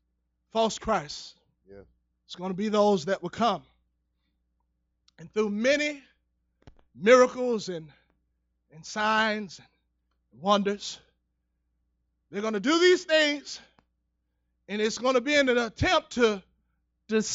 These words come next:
Speaker 1: to seduce the very elect. And if you don't think that the devil is working overtime to try to deceive a child of God, I'm not talking about people that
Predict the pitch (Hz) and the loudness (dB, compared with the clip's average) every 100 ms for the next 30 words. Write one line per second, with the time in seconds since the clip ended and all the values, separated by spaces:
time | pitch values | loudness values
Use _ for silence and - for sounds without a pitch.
0 | - - - 247 - 233 185 160 392 440 | -10 2 6 6 6 4 4 8 10 12
1 | 415 - - - _ _ _ _ - 170 | 10 8 -6 -8 _ _ _ _ -14 -10
2 | 165 208 269 285 269 262 220 196 _ _ | 4 8 10 10 8 6 4 -2 _ _
3 | _ _ _ _ _ _ _ _ _ _ | _ _ _ _ _ _ _ _ _ _
4 | _ _ _ _ _ - 202 214 262 370 | _ _ _ _ _ -6 0 2 8 10
5 | 403 392 - 392 320 - _ 160 247 254 | 10 8 6 6 4 0 _ 4 6 6
6 | - - _ _ _ _ _ - 190 233 | 4 -6 _ _ _ _ _ -4 6 10
7 | 311 233 196 - _ - 165 180 262 - | 10 8 2 -4 _ -20 -2 4 4 4
8 | 247 294 302 302 311 294 208 147 _ _ | 4 6 4 -2 -2 0 -2 -6 _ _
9 | _ _ _ _ _ - 180 233 226 202 | _ _ _ _ _ -2 4 8 8 8
10 | 208 - 247 226 190 233 214 202 180 196 | 4 4 4 4 4 4 4 2 0 -2
11 | 190 143 - _ _ _ _ _ _ _ | -2 -6 -18 _ _ _ _ _ _ _
12 | _ _ _ 220 330 381 359 339 392 359 | _ _ _ 4 6 8 8 12 12 12
13 | 320 311 277 233 330 285 233 262 220 | 8 6 8 8 10 10 10 8 6